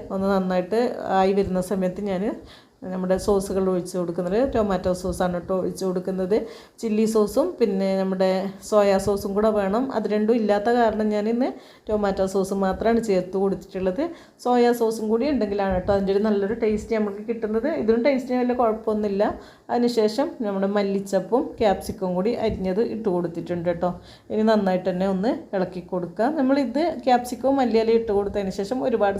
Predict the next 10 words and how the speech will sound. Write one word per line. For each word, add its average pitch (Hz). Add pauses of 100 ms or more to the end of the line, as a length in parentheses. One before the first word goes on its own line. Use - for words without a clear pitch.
സമയം 202
ഇളക്കേണ്ടതില്ല. 190 (440)
പിന്നെ 226
നമ്മുടെ 226
ചിക്കനും 190
കൂടി 190
ഇട്ടിട്ട് 196 (320)
ഒന്ന് 190 (500)
പിന്നെ 190 (160)
ഇളക്കി 196